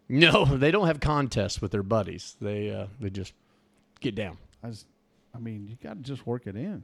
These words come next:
Speaker 1: Did your family eat lasagna growing up? Was that on the Baloo? <clears throat>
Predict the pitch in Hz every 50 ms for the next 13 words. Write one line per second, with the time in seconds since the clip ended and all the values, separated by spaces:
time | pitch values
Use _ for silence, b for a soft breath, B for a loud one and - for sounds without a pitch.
0 | - - 123 113 123 165 160 - 170 160 160 160 165 160 156 160 160 170 165 -
1 | 170 151 143 131 139 143 143 151 151 156 143 143 151 151 156 151 147 147 147 160
2 | 175 - 277 160 107 104 127 131 131 131 - _ - 131 127 131 131 123 117 107
3 | 123 123 120 120 131 135 135 135 131 127 - - - 190 185 139 110 104